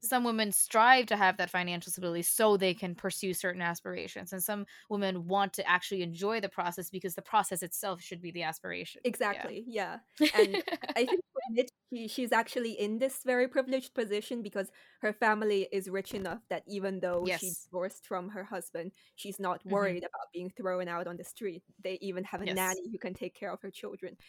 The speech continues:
Speaker 2: We literally
Speaker 1: <laughs>
Speaker 2: never see her take care of her children.
Speaker 1: To touch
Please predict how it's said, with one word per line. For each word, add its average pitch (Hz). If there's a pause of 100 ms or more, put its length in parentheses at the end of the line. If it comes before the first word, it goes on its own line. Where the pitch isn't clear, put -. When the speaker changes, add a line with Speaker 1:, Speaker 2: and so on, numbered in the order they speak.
(140)
Speaker 2:
We 320
literally 320
Speaker 1:
<laughs> -
Speaker 2:
never 240
see -
her 196
take 196
care 165
of 180
her 185
children. -
Speaker 1:
To 339
touch 403